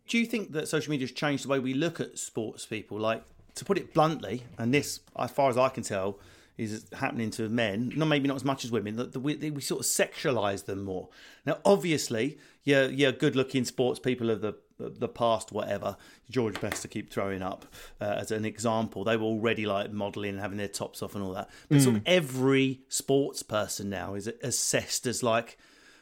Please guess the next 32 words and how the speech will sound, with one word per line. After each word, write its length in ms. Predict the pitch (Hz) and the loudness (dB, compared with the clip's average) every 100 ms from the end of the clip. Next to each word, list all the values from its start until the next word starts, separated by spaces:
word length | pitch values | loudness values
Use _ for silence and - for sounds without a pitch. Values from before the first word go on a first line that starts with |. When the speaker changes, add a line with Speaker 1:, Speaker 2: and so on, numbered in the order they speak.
| _ - | _ 0
Speaker 1:
an 100 | 127 | 2
object 460 | 123 - 131 - | 2 2 -2 -2
of 60 | 110 | -2
how 160 | 120 110 | -2 -2
fit 420 | - - - - | -6 -4 -4 -4
they 160 | 101 | -4
are. 200 | 95 90 - - - - | -2 -4 -8 -20 -20 -4
So, 160 | 147 | 2
like, 280 | 135 131 - | 4 4 2
like 240 | 135 - | 0 0
Ren-, 180 | 131 135 | 2 0
Ronaldo, 880 | - 131 131 143 147 139 120 95 98 | 0 0 4 4 4 2 0 0 -2
for 140 | - | -6
example, 480 | 110 98 110 101 104 | -6 -4 -4 -2 -4
is, 180 | 104 - - | -6 -8 -8
is, 260 | 131 131 - | -8 -8 -8
has 160 | 117 | -4
long 340 | 123 127 135 123 | 0 2 2 2
been 160 | 117 | 0
commenting 400 | - 127 120 117 | -2 0 0 -2
about 220 | 117 113 120 | 0 0 -2
his 100 | - | -4
hair 340 | 123 120 110 | 0 2 2
and 80 | 107 | -2
his 120 | 107 | -4
torso 580 | - 120 123 117 117 101 | -2 0 0 -2 -4 -4
as, 160 | - 101 | -6 -8
as 300 | - 117 104 | -6 -4 -4
his 300 | 110 95 - 120 | -4 -6 -8 -4
game 380 | 127 120 123 113 | 0 0 0 -2
form. 380 | - - 92 - - - - - | -8 -10 -12 -12 -20 -20 -14 -2
And 220 | 135 | -2